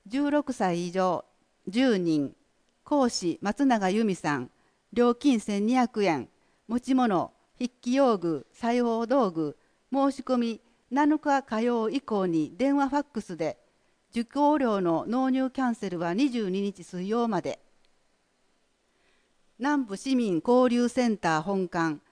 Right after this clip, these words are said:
電話四六六の一六四一、ファックス四六六の四七四四。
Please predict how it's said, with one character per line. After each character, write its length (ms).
電 280
話 300
四 260
六 240
六 280
の 360
一 240
六 240
四 260
一、 360
フ 100
ァ 40
ッ 40
ク 180
ス 400
四 240
六 240
六 240
の 300
四 280
七 240
四 240
四。 280